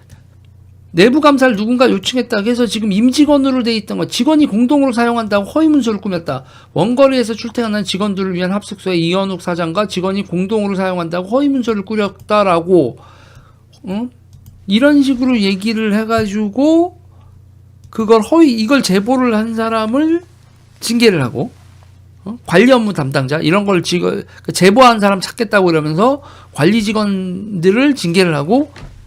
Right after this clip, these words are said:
감사 대상이 된 이현욱은 패스. 근데 여기서 근데 이 숙소가 합숙소가 어디였는지 모르겠으나, 어? 모르겠으나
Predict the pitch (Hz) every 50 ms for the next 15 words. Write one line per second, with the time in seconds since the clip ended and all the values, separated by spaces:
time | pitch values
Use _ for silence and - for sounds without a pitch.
0 | - - - - 190 196 233 220 185 180 170 185 180 175 170 202 190 156 165 208
1 | 240 233 220 202 190 214 262 320 330 - - - 277 - - - 127 104 131 -
2 | - - - - - - - - - - - - - - 277 302 262 226 196 190
3 | 214 226 285 330 - - _ _ _ _ - _ _ - - - - 185 180 175
4 | 156 160 190 208 196 160 - - - - - 254 214 196 180 214 - - - -
5 | 254 208 185 135 139 165 170 233 233 220 208 202 185 165 175 156 120 120 143 180
6 | 233 220 202 135 - - 110 98 92 90 - - - - - - - - - -
7 | - - - - - - - - - - - - 175 247 285 - - - - -
8 | - - - - - - - - - _ - - - - - - - - 135 147
9 | 180 202 233 214 185 - - 127 113 104 127 196 277